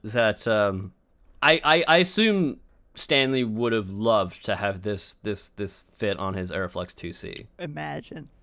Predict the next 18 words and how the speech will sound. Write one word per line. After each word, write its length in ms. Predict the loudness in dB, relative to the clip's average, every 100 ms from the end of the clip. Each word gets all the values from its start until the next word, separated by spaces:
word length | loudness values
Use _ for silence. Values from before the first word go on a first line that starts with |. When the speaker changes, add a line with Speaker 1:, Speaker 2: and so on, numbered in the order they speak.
| _ -2
Speaker 1:
But 300 | 2 2 0 -8 _ -20 -20 _ _ _ _ 2
that 400 | 6 6 4 _ _ -20 -20 -12
was 320 | -4 -2 -4
deemed 460 | -6 -4 -2 -2 -4
to 120 | -6
be 280 | -4 -4 -6
impossible. 640 | -4 -6 -6 -12 -14 -18 _ _ _ _ -10
Speaker 2:
Deemed? 500 | -4 -2 -4 -6 -12 -2
Speaker 1:
Because 380 | 0 4 4 4
of, 380 | 0 -2 -10 -20 _ _ _ _ _ _ _ _ _ _ _ 4
I, 120 | 4 6
I 80 | 6
explained 520 | 6 4 4 4 2 -4 _ _ 0
a 80 |
couple 320 | 4 4 4 2
episodes 420 | 2 -4 -4 -4
ago 440 | -2 -2 -2 -4 -6
about 500 | -6 0 0 0 -6